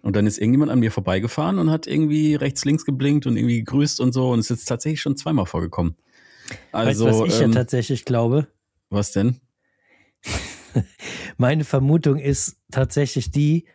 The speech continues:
Speaker 2: dass du's wieder verrafft hast und diese Flohnummernschilder drauf hast und die Leute das,
Speaker 1: <laughs>
Speaker 2: <laughs>
Speaker 1: Nee,
Speaker 2: das
Speaker 1: hab ich
Speaker 2: relativ
Speaker 1: nicht. Die
Speaker 2: schnell auf
Speaker 1: sind
Speaker 2: der Autobahn erkennen
Speaker 1: Das
Speaker 2: und
Speaker 1: wär
Speaker 2: dann
Speaker 1: gut.
Speaker 2: irgendwie wissen, guck mal, der hat ein Flohnummernschild, das, äh, wird er doch wirklich sein, wahrscheinlich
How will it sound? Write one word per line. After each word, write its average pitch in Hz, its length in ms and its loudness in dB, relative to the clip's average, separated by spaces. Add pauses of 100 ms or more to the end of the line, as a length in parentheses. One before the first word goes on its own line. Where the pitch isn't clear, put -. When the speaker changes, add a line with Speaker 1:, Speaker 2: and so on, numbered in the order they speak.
(1040)
Speaker 2:
dass - 240 -2
du's 151 360 0 (540)
wieder 151 340 2
verrafft 135 440 -2
hast 135 240 -2
und 120 160 0
diese 127 240 0
Flohnummernschilder 113 920 0
drauf 110 340 -4
hast 107 240 -4 (300)
und 127 180 0
die 123 40 0
Leute 131 380 2
das, - 360 2 (120)
Speaker 1:
<laughs> 143 180 -6 (1000)
Speaker 2:
<laughs> - 720 -2
Speaker 1:
Nee, 139 280 4
Speaker 2:
das 143 80 0
Speaker 1:
hab 123 80 -2
ich 120 40 -4
Speaker 2:
relativ 151 160 -4
Speaker 1:
nicht. 131 160 2
Die - 120 -10
Speaker 2:
schnell 165 100 2
auf 165 80 4
Speaker 1:
sind 117 80 2
Speaker 2:
der 139 100 2
Autobahn 139 360 2
erkennen 127 420 0 (480)
Speaker 1:
Das 135 140 2
Speaker 2:
und 131 60 2
Speaker 1:
wär 139 80 4
Speaker 2:
dann 147 60 0
Speaker 1:
gut. 120 100 2
Speaker 2:
irgendwie 135 180 2
wissen, 143 380 0
guck 170 140 0
mal, 135 80 2
der 120 120 2
hat 131 80 -4
ein 123 60 -6
Flohnummernschild, 135 840 0
das, 117 200 -2
äh, 135 280 -6
wird 135 180 0
er 135 80 2
doch 120 120 0
wirklich 135 320 -2
sein, 131 260 2
wahrscheinlich 110 480 -2